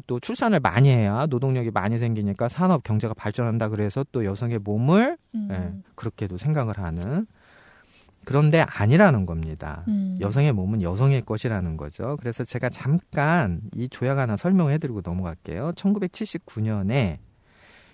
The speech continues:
Speaker 1: 여성에 대한 모든 형태의 차별 철폐에 관한 협약, 유엔에서 채택이 됐습니다. 지금까지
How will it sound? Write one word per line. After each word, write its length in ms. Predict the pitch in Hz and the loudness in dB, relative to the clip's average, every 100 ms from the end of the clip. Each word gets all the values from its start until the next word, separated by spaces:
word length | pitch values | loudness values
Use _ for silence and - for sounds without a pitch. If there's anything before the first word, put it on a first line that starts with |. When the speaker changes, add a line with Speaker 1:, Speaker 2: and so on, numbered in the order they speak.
| - | -4
Speaker 1:
여성에 460 | 104 120 165 170 156 | -2 4 6 6 6
대한 340 | 147 175 180 | 4 4 4
모든 400 | 110 120 190 196 | 4 4 8 8
형태의 500 | 190 180 - 170 180 | 8 6 2 0 2
차별 420 | - - 269 277 254 | 0 -2 0 0 -2
철폐에 520 | - 240 - 196 170 | -4 -4 0 -2 -2
관한 440 | - 113 139 170 170 | -2 0 2 2 2
협약, 580 | 208 - - - 113 - _ - _ _ _ _ _ | -2 -2 -2 2 2 0 _ -20 _ _ _ _ _
유엔에서 600 | 107 117 107 98 - 151 - | -4 0 0 0 -2 -4 -6
채택이 320 | - 180 139 | -10 -6 -4
됐습니다. 720 | 85 - 80 76 - - 95 _ _ _ _ - | -4 -6 -6 -6 -10 -16 -18 _ _ _ _ -10
지금까지 640 | - 135 147 120 117 151 | -2 0 2 0 0 -4